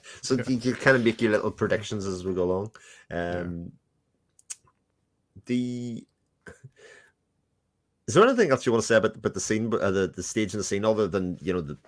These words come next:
Speaker 1: the sugar cane's being burnt away around the body? I think there's, there's a couple of things that, that come out of
Speaker 2: Mm.
Speaker 1: that, but I think that's shown pretty much at the start of the, the intro, if you
Speaker 2: Yeah,
Speaker 1: know
Speaker 2: the,
Speaker 1: what I mean.
Speaker 2: the cr-, the crown was, it's very, um,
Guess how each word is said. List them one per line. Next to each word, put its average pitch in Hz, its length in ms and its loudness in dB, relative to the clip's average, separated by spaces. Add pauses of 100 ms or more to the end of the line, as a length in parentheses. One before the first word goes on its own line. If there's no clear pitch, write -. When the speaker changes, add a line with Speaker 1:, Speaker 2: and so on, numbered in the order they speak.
(100)
Speaker 1:
the 78 160 -8
sugar 101 300 -6
cane's 92 240 -6
being 90 160 -6
burnt 87 220 -6
away 82 200 -2
around 80 220 -2
the 76 60 -10
body? 80 440 -6
I 80 100 -6
think 90 180 -12
there's, 82 260 -10
there's 73 180 -12
a - 40 -20
couple - 220 -6
of - 60 -10
things 95 280 -8
that, - 160 -14
that - 180 -12
come 98 160 -6
out 95 120 -2
of 147 80 -8
Speaker 2:
Mm. 139 60 -8
Speaker 1:
that, 95 260 -6
but - 260 -6 (560)
I 95 40 -16
think 113 220 -10
that's 104 180 -6
shown 82 260 -2
pretty 90 180 -6
much 82 220 -8
at - 80 -20
the - 40 -14
start 82 320 -4
of 78 140 -10
the, 71 180 -6 (720)
the 92 80 -2
intro, 104 300 -6 (420)
if 135 100 -10
you 151 60 -2
Speaker 2:
Yeah, 147 60 0
Speaker 1:
know 143 60 -2
Speaker 2:
the, 135 80 -4
Speaker 1:
what - 20 -2
I - 20 -6
mean. 120 80 -8
Speaker 2:
the 127 100 -4
cr-, 135 220 -8
the 123 160 -8
crown 120 720 -6 (180)
was, 101 580 -8
it's - 200 -12
very, 98 580 -8
um, 87 460 -16